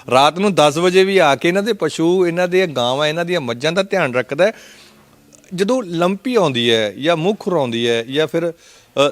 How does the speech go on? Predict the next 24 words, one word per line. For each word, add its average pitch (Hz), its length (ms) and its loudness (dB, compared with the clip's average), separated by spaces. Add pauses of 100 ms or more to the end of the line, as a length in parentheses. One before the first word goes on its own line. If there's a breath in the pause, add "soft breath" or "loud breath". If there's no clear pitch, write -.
(120)
ਥਲੇਰੀਆ 165 440 4
ਹੋ 143 160 2
ਜਾਂਦਾ 120 300 0
ਹੈ 120 240 -2
ਜਾਂ 143 220 0
ਫਿਰ 170 160 -4
ਅਸੀਂ 180 180 -8
ਕਹਿ 160 160 0
ਲਈਏ 185 240 -4
ਜੀ 185 140 -6
ਕਿ, 180 280 0 (1080 soft breath)
ਅ, 135 260 2
ਬੁਖਾਰ 147 480 2
ਹੋ 160 180 2
ਜਾਂਦਾ 113 240 0
ਹੈ 101 60 2
ਜਦੋਂ, 98 300 -4
ਉਹ-, 101 80 -8 (380 soft breath)
ਉਹਦੇ 226 320 -6
ਵਿੱਚ 247 200 -8
ਬੜੀ 180 260 -2
ਟੈਨਸ਼ਨ 202 400 0
ਹੁੰਦੀ 190 260 -2
ਹੈ। 196 60 -4